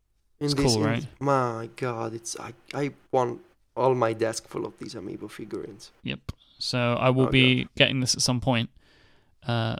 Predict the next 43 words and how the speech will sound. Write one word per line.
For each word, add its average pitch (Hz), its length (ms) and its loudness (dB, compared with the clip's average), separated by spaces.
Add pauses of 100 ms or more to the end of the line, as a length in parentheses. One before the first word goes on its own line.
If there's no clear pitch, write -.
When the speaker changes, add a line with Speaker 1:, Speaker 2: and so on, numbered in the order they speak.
(120)
Speaker 2:
I 113 80 -4
will 110 80 -2
probably 113 280 -6
get 110 120 -6
that, - 200 -10 (100)
that - 180 -8
package - 380 -12
as - 100 -12
well. 117 160 -10 (420)
Speaker 1:
So 185 60 10
you 175 180 10
will 190 160 12
become 170 360 10
a 147 60 8
Mario 139 380 10
Maker 120 460 6
yourself. 110 680 -4 (840)
Speaker 2:
Sure 185 240 6
seems 214 300 12
like 175 260 12
it, - 80 4
buddy. 180 380 8 (120)
Sure 147 220 2
seems 139 300 4
Speaker 1:
Mm-hmm. 139 60 4
Speaker 2:
like 127 200 4
it. 131 140 4
Speaker 1:
Mm-hmm. 120 400 -2
Speaker 2:
I 135 80 4
see. 147 240 6
I'm 135 160 6
looking 143 240 6
at 131 80 2
my 139 100 6
shelf 143 380 8
now, 127 240 4
and 123 80 2
I - 20 2
see 123 220 0
two 139 280 2
Amiibo 131 440 4
up - 80 -4
there. 127 300 2